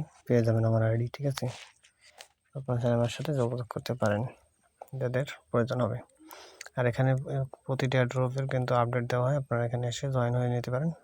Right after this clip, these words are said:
ওকে, তো এই ছিল আজকের আপডেট। অবশ্যই আপনারা ট্রানজ্যাকশন ফিটা দিয়ে নেবেন। তো আমরা এখানে চলে আসি, যদি কোস্টেজ করে আসি, মেক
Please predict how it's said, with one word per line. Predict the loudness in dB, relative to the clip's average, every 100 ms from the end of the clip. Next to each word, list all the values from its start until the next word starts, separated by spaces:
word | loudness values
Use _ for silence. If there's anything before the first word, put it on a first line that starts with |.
| -12
ওকে, | -8 -4 -6 -8 _ _ -20 -18 -18 -18 -20 -20 -20 _ _ -20 -14
তো | -6 -4
এই | -2 0 0
ছিল | 0 2
আজকের | 2 2 4
আপডেট। | 4 4 0 -2 -6 -10 -16 -8
অবশ্যই | -4 -2 -2
আপনারা | -2 -2
ট্রানজ্যাকশন | 0 0 -2 -2 -4
ফিটা | -4 -4 -2
দিয়ে | -2 -2
নেবেন। | -2 -6 -10 -20 _ -20 -20 -20 _ _ -20 -20 -20 -20 -20
তো | -8
আমরা | -2 -2
এখানে | 0 0
চলে | 0 0
আসি, | 2
যদি | 0 0 -2
কোস্টেজ | -2 -2 0 -4
করে | -2 0 2
আসি, | 0 -2 -2 -4 -8 _ _ _ _ _ _ _ _ _ _ _ _ _ _ _ -20 _ _ _ _ _ _ -20 _ _ _ -20 -20 -20 -20 -20 -20 -20 -10 -6 -4 -6 -14 -20 -20 -20 -10 -4
মেক | -2 -2